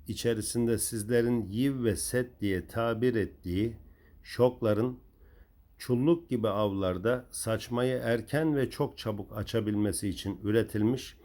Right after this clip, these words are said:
ve aslında bu fotoğraftaki kadar bile bunlarda bir derinlik olmayıp elinizi sürdüğünüzde zor hissedersiniz. Çünkü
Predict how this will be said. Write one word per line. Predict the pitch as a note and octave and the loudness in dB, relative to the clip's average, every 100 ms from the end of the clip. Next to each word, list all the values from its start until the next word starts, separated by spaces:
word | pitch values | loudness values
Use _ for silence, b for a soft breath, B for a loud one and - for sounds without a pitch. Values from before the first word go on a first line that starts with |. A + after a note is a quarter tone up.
| B B - | B B -4
ve | A2+ | 2
aslında | A#2+ B2 - D3+ C#3 A2 | 4 4 2 2 2 2
bu | G#2 | 0
fotoğraftaki | - A#2+ B2 B2+ A#2 - B2 C3+ | 0 0 2 2 2 -2 -6 -6
kadar | - A#2 A#2+ A#2 | -4 0 2 0
bile | G#2+ G2+ F2+ | 0 0 0
bunlarda | G#2 G#2+ G#2 G#2 | 0 2 2 0
bir | G#2 F#2+ | -2 -2
derinlik | G#2+ A2 A2+ G#2+ A2+ | 0 2 2 0 2
olmayıp | A#2 C3 A2 E2+ - | 2 2 2 0 -2
elinizi | G#2+ A#2 A#2+ G2 | 0 2 2 0
sürdüğünüzde | F#2 - B2+ B2 C3+ B2+ F#2+ A#2 A#2+ | -8 -4 -2 0 2 2 2 2 0
zor | F#2+ B2 C#3 | 4 4 4
hissedersiniz. | G2+ F2+ G2+ F2+ F2 - F2+ D#2 - - | 0 -4 -2 0 0 -2 -4 -6 -8 -8
Çünkü | - A2+ A#2+ A#2+ | 0 0 2 0